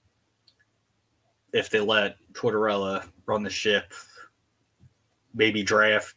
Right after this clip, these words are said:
if he's into that, or if it's our guys, I don't, I don't know. I don't really trust, uh, our drafting most recent years. I mean,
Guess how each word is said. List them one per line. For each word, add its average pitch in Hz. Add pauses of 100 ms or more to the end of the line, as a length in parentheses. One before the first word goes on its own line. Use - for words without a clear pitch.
if 104
he's 101
into 98
that, 95
or 92 (1300)
if -
it's 107
our 117
guys, 104
I 107
don't, 101
I 107
don't 101
know. 104 (840)
I 107
don't 107
really 104
trust, 110
uh, 101 (140)
our 104
drafting 107 (560)
most 107
recent 107
years. 104
I 107
mean, 101